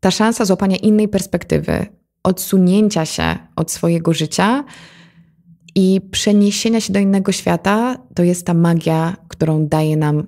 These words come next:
kino i za którą ja jestem strasznie, strasznie, strasznie wdzięczna. Tutaj kończy się moja lista polecajek. I na sam, sam koniec, jak zawsze,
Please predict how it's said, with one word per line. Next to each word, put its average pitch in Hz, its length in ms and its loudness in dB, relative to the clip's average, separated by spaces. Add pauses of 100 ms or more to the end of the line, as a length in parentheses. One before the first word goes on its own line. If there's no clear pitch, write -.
kino 151 400 -2 (100)
i 165 60 -2
za 156 100 -2
którą - 240 -8
ja - 160 -4
jestem - 320 -10
strasznie, - 520 -8
strasznie, - 440 -14
strasznie - 400 -18
wdzięczna. - 460 -16 (2000)
Tutaj 185 200 0
kończy 165 280 0
się 156 100 -2
moja 151 280 2
lista 156 480 0
polecajek. 139 720 -2 (1080)
I 180 60 4
na 175 100 4
sam, 180 200 -2
sam 180 160 -2
koniec, 170 460 0 (280)
jak 254 160 0
zawsze, 180 500 0